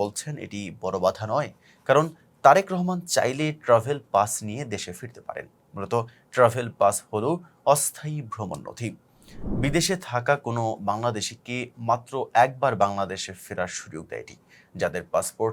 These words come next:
হারিয়ে গেছে, মেয়াদ শেষ, নতুন পাসপোর্ট নেওয়া সম্ভব নয়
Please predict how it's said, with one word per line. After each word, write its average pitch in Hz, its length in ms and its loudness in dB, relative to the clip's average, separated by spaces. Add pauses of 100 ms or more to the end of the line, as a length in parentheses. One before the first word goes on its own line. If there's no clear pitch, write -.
হারিয়ে 120 300 -2
গেছে, 123 260 -4 (400)
মেয়াদ 117 240 2 (100)
শেষ, 139 160 -2 (320)
নতুন 110 280 -4
পাসপোর্ট 110 440 2 (120)
নেওয়া 98 160 0 (120)
সম্ভব 110 280 -4 (140)
নয় 127 180 2